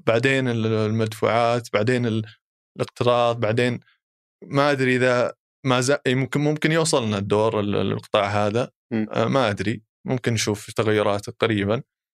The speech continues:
Speaker 1: آه، بس، آه، إن شاء الله خير، لأن مع ال-، مع نمو ال-، المجال نفسه،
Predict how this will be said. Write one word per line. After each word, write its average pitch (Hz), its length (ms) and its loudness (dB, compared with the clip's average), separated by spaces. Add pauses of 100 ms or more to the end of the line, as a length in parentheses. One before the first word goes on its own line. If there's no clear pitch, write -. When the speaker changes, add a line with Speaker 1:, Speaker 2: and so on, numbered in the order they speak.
(500)
Speaker 1:
آه، 113 280 2
بس، 127 320 -2
آه، 135 560 0
إن 147 60 0
شاء 170 180 2
الله 131 120 -2
خير، 123 240 2
لأن 113 460 0
مع 135 200 0
ال-، 135 200 -2 (140)
مع 127 220 2
نمو 123 540 0 (180)
ال-، 110 300 0 (280)
المجال 117 440 2
نفسه، 127 380 -2